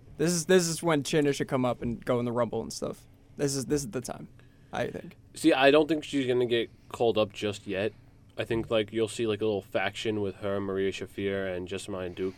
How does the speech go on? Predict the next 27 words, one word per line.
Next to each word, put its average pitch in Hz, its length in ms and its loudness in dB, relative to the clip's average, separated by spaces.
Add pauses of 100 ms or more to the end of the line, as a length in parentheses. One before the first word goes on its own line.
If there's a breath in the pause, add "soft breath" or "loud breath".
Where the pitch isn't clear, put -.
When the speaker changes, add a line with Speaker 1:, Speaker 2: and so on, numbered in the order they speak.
(120)
Speaker 2:
down, 107 320 0 (120)
down 110 220 2
N 107 80 2
X 104 160 -2
T 120 80 -6
just 120 200 -2
for 147 80 0
a 139 40 6
little 120 240 2
bit, 123 220 2 (260 loud breath)
just 160 180 0
because, 170 200 10
you 160 80 10
know, 135 80 10
they 123 140 8
just, 120 460 2
like, 123 180 4
announced 107 320 0
they 110 60 0
brought 104 200 2
up 101 100 -2
Nikki 104 280 -2
Evans 98 260 -2
and, 95 200 -2
uh, 92 300 -2
Nikki 90 260 -8
Evans, 82 220 -10